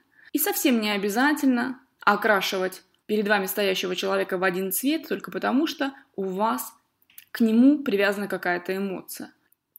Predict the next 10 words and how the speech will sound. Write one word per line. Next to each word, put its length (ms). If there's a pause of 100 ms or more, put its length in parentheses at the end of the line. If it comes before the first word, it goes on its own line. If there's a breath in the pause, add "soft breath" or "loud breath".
в 100
которой, 520
может 380
быть, 160
даже 300
этот 220
человек 380
совсем 720
не 100
виноват. 580